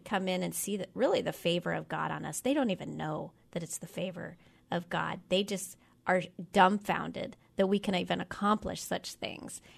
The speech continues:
And they literally <laughs> say to me, "I do not know how this happens. How did you get that accomplished so fast? How did you get that child in a foster, you know, home so fast? How did you build that orphanage safe home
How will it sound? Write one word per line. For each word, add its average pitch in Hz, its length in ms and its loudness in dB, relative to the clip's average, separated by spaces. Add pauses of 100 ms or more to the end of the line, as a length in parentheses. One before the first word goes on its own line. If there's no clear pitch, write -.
And 208 100 4
they 220 120 8
literally 302 360 8
<laughs> - 20 -4
say - 280 2
to 202 140 -4
me, 180 160 -2 (260)
"I 233 160 10
do 254 180 4
not 185 380 6
know 170 220 2
how 156 380 -6 (200)
this 175 200 -2
happens. - 540 0 (300)
How 247 300 10
did 269 260 2
you 247 80 0
get 208 280 0
that 185 180 6
accomplished 175 520 -4
so 175 160 -2
fast? - 380 -8 (200)
How 240 200 4
did 277 180 2
you 262 140 -2
get 247 240 -2
that - 200 0
child 180 380 0
in 175 120 0
a - 40 -6
foster, 175 640 -6
you 175 140 -4
know, 170 120 -4
home 180 340 -4
so 175 240 0
fast? - 480 -6 (320)
How 226 200 4
did 262 240 0
you 226 220 -2 (140)
build 208 320 2
that 175 340 2
orphanage 175 500 -2
safe 170 360 -4
home 165 380 -6